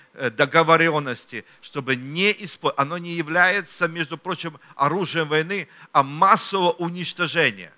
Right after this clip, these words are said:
чтобы вы понимали. Что, о чём я? Человек боится. Человек, который не готов с-, иметь сражение на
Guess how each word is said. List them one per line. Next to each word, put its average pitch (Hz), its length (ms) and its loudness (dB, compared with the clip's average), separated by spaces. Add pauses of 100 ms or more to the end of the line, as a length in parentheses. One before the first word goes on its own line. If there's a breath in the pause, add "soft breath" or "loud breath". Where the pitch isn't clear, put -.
(180)
чтобы 135 140 -8
вы 117 80 -12
понимали. 127 480 -10 (420 loud breath)
Что, - 260 -6
о 190 60 2
чём 226 300 2
я? 127 140 -8 (300 soft breath)
Человек 190 600 0
боится. 190 520 0 (1120 soft breath)
Человек, 208 220 2
который 175 460 0
не 180 240 -6
готов 226 360 0
с-, - 200 -12
иметь 175 260 -6
сражение 156 800 -2
на 135 140 -2